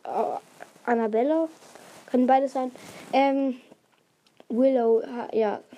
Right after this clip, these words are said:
Zombie-Skin irgendwie. Dann kommt Bubble Bomber.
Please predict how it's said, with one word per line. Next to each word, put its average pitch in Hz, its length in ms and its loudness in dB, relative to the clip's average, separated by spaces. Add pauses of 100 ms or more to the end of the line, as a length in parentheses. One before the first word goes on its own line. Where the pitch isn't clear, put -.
(400)
Zombie-Skin 226 580 -8
irgendwie. 240 340 -12 (1000)
Dann 269 360 2
kommt 254 800 -2 (160)
Bubble 247 540 2
Bomber. 226 560 -4